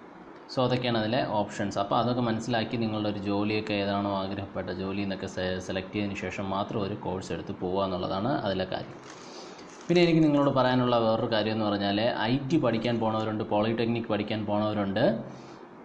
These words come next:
ഐ ടിയിൽ ഫിറ്ററുണ്ട്, കമ്പ്യൂട്ടറിൽ computer പഠിക്കാൻ പോകാൻ പറ്റും, radio, T V,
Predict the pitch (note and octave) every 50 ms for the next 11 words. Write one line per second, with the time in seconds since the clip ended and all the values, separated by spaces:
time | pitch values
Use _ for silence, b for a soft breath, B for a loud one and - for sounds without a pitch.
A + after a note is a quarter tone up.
0 | - - - - - - - - - - - - C#3+ D3+ E3+ E3+ F3 A3 G3+ F#3
1 | F3 G3 F3+ F3+ - C3+ - - - F#3 E3+ D#3 C#3+ C3+ C3 C#3 D3 D3 C#3+ C#3
2 | B2+ B2+ C3 C3+ C#3 D3 C#3+ C#3 C#3+ C#3+ C#3 C#3 C3+ C3+ C3+ C3+ C3+ B2+ B2+ B2
3 | A#2+ A#2+ B2+ C3 C3 B2+ C3 B2+ B2 A#2+ A#2 - B2+ B2 B2 A#2 A#2+ A#2 A#2 A2+
4 | A#2 A#2 B2 A#2+ A#2 A2+ A2+ A#2 A#2+ A#2+ B2+ B2+ B2+ B2 B2+ B2+ A#2+ A#2 A#2 A#2
5 | A#2 A#2+ A#2 A#2